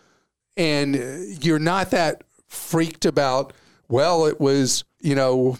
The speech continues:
four hundred and fifty thousand four years ago, and now it's seven hundred fifty thousand." If that's not a factor for you, that would be A-okay. The time bomb, though,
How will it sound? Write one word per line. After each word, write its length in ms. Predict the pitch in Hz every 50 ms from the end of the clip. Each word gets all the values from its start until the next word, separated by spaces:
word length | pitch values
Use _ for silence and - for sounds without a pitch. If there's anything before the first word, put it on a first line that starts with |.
| _ _ _ _ _ _ _ _
four 300 | - 185 185 208 208 170
hundred 320 | 185 185 170 165 170 160
and 200 | 151 143 139 123
fifty 440 | - - 240 233 - - 220 190 156
thousand 720 | - 190 160 143 143 143 147 143 - - 147 131 131 131
four 360 | - - - - 175 170 165
years 440 | 151 151 151 151 156 156 151 143 -
ago, 380 | 170 139 151 147 143 139 139 135
and 120 | 127 120
now 220 | 135 139 135 135 120
it's 160 | 117 - -
seven 340 | - - 233 240 214 214 170
hundred 320 | 160 165 156 147 143 139
fifty 300 | - 156 135 - - 127
thousand." 480 | - 139 127 120 123 117 - 156 - - - - - - - _ _ _ _ -
If 180 | 156 147 151
that's 400 | - 170 170 - - - - -
not 600 | 151 131 131 135 147 147 151 160 165 170 175 - -
a 120 | - 123
factor 560 | - - - 160 147 151 151 - - 170 139 127
for 260 | - 175 151 135 127
you, 300 | 123 123 120 117 117 - _ - _ _ _ _ _ _ _
that 180 | - 147 156 180
would 180 | - 180 170 175
be 360 | - 151 147 143 143 147 - - -
A-okay. 640 | 135 131 127 117 113 107 - - 123 90 78 - _ _ _ _ _ _ _ _ _ _ _ _ _ _ _
The 240 | - 185 131 139 143
time 380 | 143 - 190 220 226 262 277 226
bomb, 320 | 202 170 147 135 127 120
though, 440 | 120 127 120 110 104 107 117 - _